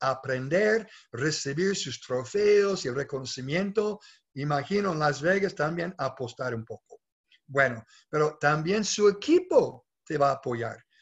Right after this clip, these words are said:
Yo llevo veintiún años en For Life. Estoy aquí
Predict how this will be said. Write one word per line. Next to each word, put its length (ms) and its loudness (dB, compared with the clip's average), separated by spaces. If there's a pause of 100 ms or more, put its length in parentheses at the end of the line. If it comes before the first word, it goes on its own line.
(140)
Yo 280 4
llevo 340 4
veintiún 500 2
años 340 0
en 120 -4
For 180 0
Life. 220 -4
Estoy 260 0
aquí 460 -2